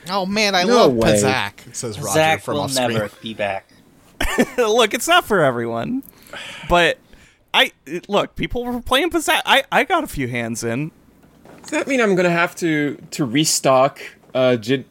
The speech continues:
Speaker 2: digital cards again?
Speaker 4: <laughs> Maybe. Look, I'm just saying they might be, they might be coming back in a, like, big demand.
Speaker 2: Every time, every time people come see me for those,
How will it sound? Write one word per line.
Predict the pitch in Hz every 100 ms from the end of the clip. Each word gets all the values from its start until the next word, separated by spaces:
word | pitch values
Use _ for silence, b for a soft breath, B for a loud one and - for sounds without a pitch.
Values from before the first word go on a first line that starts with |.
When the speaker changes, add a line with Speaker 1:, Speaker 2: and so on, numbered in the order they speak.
| 120
Speaker 2:
digital | 143 139 143 131
cards | - 120 127 131
again? | 143 135 143 147 151 147 135 - -
Speaker 4:
<laughs> | - -
Maybe. | 233 190 175 311 240 302 392 - _ _ _ -
Look, | 226 226
I'm | 175 349
just | 311
saying | 208 269 226
they | 175
might | 233 254
be, | 196 160
they | 143 202
might | 262 156
be | 151
coming | 185 165
back | 143 165 156
in | 143
a, | 127 - B B B
like, | 147 127 - _ _
big | - 311 202
demand. | 180 139 156 147 107 113 - _ _ b -
Speaker 2:
Every | 165 247
time, | 247 220 202 185 -
every | 160 196
time | 220 202 185 170
people | 180 165 170 147 139
come | - 143 127
see | - 135
me | 127
for | 123 131
those, | 107 110 110 117 123 120